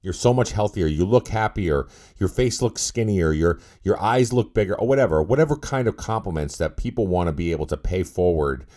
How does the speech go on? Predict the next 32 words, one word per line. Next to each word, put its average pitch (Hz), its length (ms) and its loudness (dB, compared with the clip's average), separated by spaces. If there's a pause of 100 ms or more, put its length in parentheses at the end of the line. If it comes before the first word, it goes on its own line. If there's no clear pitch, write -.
(200)
with 95 140 0
a 85 40 2
person 76 680 -2 (120)
that 92 120 2
is 85 180 -2 (140)
reaching 131 560 -2
out 98 400 -4
for - 240 -4
that 85 480 -4 (760)
almost 127 400 -2
encouragement, 92 920 -2
or 92 520 2 (760)
I'm, 95 180 -8
I'm 104 160 -6
thinking 117 200 -2
of 98 40 0
the 90 80 4
word 101 240 6
I'm 90 160 0
trying 92 220 -2
to 82 40 -4
be 85 80 -2
able 82 140 0
to 76 80 -6
say, 76 560 0 (320)
where 95 160 4
you 95 640 2
feel 123 280 2
like 110 200 0
you've 101 100 0
accomplished - 480 -4
something, 65 440 -12